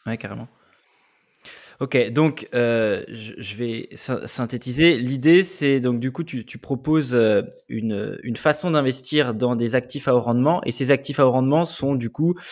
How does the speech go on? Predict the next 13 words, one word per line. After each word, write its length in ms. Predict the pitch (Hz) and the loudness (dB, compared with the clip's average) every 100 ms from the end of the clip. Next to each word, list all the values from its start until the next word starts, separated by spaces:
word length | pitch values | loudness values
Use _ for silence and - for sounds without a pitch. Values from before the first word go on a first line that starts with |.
| - - - | -16 -10 2
euh, 720 | 110 107 104 101 95 92 - - - | 6 8 8 6 4 2 -4 -8 -6
relatifs 580 | 107 117 110 151 143 | 2 2 2 -2 -2
à, 280 | 117 101 98 | 0 2 0
à 180 | - - | -2 -6
tout 140 | - | -10
ce 60 | - | -14
qui 80 | 113 | -8
va 80 | 110 | -8
toucher, 420 | 113 - 127 120 | -8 -8 -4 -2
euh, 340 | 104 98 95 - _ - - _ _ - | -2 -4 -8 -12 _ -20 -20 _ _ -12
euh, 140 | 98 | -10
donc 320 | 98 110 - - | -8 -10 -12 -16
l'art 640 | 107 107 127 165 - - | -8 -2 -2 -2 -8 -20